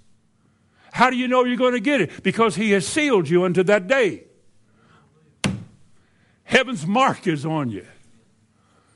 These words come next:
And if it is, you know what? We're gonna be there. I'm, I'm not gonna take that for granted. I'm gonna believe that. And I have to make my calling and election sure by living like it's true. If you believe it, you will.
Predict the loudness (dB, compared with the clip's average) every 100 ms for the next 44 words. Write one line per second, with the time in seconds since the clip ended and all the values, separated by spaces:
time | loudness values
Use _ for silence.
0 | _ _ _ -4 -4 -2 2 4 4 2
1 | -2 -12 -8 -4 -2 0 0 0 -6 _
2 | _ _ -20 -20 _ _ _ _ -6 -2
3 | 0 0 -2 0 -2 -2 -4 -4 -2 -2
4 | -4 -2 -4 -2 -6 -6 -2 0 0 -2
5 | -4 -2 -4 -2 0 2 2 -2 -10 -12
6 | -20 -20 _ _ _ _ _ _ _ _
7 | _ -6 -2 0 0 -2 -2 -2 -6 -4
8 | 0 0 0 -2 -2 -4 -4 -8 -4 -2
9 | 0 -2 -4 -4 -2 2 2 0 -8 -6
10 | -6 -6 -10 -12 -8 -4 -4 -6 -12 -12
11 | -4 -2 0 -2 -2 -6 -8 -6 -8